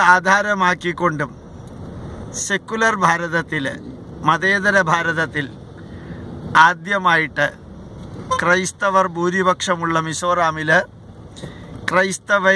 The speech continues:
രീതിയിൽ സത്യപ്രതിജ്ഞ നടന്നിരിക്കുന്നു എന്നുള്ളത് കേരളത്തിലെ, ഭാരതത്തിലെ ബുദ്ധിജീവികൾക്കും മതേതരവാദികൾക്കും പുരോഗമനവാദികൾക്കും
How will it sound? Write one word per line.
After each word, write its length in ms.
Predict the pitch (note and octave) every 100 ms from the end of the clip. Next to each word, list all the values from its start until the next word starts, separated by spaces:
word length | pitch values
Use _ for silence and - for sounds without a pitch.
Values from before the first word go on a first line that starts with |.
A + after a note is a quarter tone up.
| E3
രീതിയിൽ 560 | F#3 A3+ A3+ A#3 G3+ C#3+ B2 - - - - - -
സത്യപ്രതിജ്ഞ 720 | F3 F3 F#3+ F3+ F3 F3 F3+ F3
നടന്നിരിക്കുന്നു 680 | E3 E3 F#3 F3+ F#3 F#3 F#3 F3+
എന്നുള്ളത് 420 | D#3+ D#3 D#3 D3 - - - - - - - - - - - - - - -
കേരളത്തിലെ, 680 | F3+ F#3 G3 G3+ F#3+ G3+ G3 A3 - - C3+
ഭാരതത്തിലെ 720 | D#3+ F3+ F#3+ G3 F#3+ F#3+ F#3
ബുദ്ധിജീവികൾക്കും 960 | E3+ D#3 F#3 D#3+ F#3 F#3 F3+ F#3 F#3 F#3+ F#3 - - - - - - - - -
മതേതരവാദികൾക്കും 1300 | D#3+ E3 F#3+ F#3+ G3 F#3+ F3+ E3 E3+ F3+ F#3+ F3+ G3 F3+ - - - - - - - - -
പുരോഗമനവാദികൾക്കും 1500 | E3 F3 G3 F#3+ G3 G3 G3 G3 F3+ F3+ F#3+ G3 F#3+ F#3+ F#3+